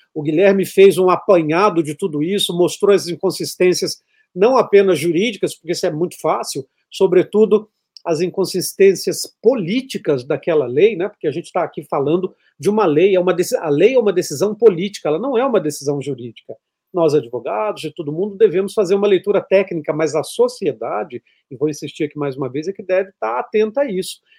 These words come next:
Então, realmente foi um chamamento à realidade. Os próprios deputados, acho que ficaram um pouco impactados, porque estavam acostumados com a mídia, com Luiz Amel, com,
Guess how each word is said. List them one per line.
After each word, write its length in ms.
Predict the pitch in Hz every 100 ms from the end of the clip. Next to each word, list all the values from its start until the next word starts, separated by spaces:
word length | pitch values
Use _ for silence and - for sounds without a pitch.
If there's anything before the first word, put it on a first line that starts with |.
| _
Então, 140 | - 196
realmente 800 | - 214 294 269 190 220 220 220
foi 440 | - 202 196 214 214 _ _ _ 185
um 440 | 185 190 185 180
chamamento 800 | - - 254 254 202 214 262 262
à 40 | 214
realidade. 580 | 220 202 143 120 117 185
Os 100 | -
próprios 400 | 247 285 269 190
deputados, 600 | 196 - 185 220 180 190
acho 160 | 196
que 80 | 202
ficaram 340 | 202 - 208
um 60 | 226
pouco 280 | 220 233 233
impactados, 920 | 202 269 - 185 190 202 143 135 - _ _ _ -
porque 160 | 156
estavam 280 | - 226 226
acostumados 560 | 226 - 233 196 208 -
com 100 | 262
a 60 |
mídia, 360 | 220 214 220 156
com 120 | 151
Luiz 180 | 165 170
Amel, 480 | 240 202 202 185 147
com, 340 | 151 156